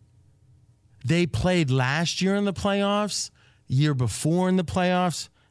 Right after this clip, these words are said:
and when I say every game, I mean almost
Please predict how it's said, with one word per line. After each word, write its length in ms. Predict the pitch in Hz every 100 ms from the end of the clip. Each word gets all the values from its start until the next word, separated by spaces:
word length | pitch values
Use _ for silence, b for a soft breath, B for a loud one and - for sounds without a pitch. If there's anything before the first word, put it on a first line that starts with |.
| -
and 80 | 123
when 80 | 151
I 80 | 165
say 180 | 175
every 200 | 151 139
game, 220 | 123 151 135
I 100 | 120
mean 320 | 117 113 87 b b b b -
almost 340 | 127 127 110